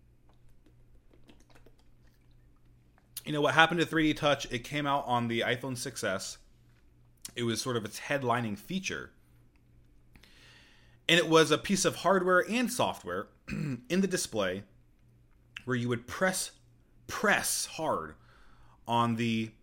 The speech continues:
or you just put pressure on the display, and it would trigger an action or controls that otherwise wouldn't have been possible. So people were comparing it to sort of a right click on a mouse.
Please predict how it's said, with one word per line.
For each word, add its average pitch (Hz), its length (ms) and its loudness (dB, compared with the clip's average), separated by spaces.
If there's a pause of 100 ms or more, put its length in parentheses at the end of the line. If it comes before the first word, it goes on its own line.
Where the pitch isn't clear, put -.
(220)
or 139 60 -2
you 143 100 2
just 160 220 -2
put - 180 -4
pressure 117 480 -2
on 101 80 -6
the 98 60 -8
display, 107 560 -2
and 107 80 -4
it 110 40 -2
would 104 200 -8
trigger 185 560 0
an 117 240 -4 (120)
action 139 540 -2
or 107 160 -4
controls 104 960 -4 (1080)
that - 360 2
otherwise 135 560 6
wouldn't 131 160 -4
have 107 80 -4
been 101 120 -4
possible. 95 520 -4
So - 160 -4
people 254 300 -2
were 220 100 2
comparing 170 640 -2
it - 220 -6
to 139 260 0
sort 131 220 -4
of 120 180 -6
a 117 200 -2
right 110 440 0
click - 440 -6 (260)
on 101 120 -2
a 90 60 -4
mouse. 92 480 -4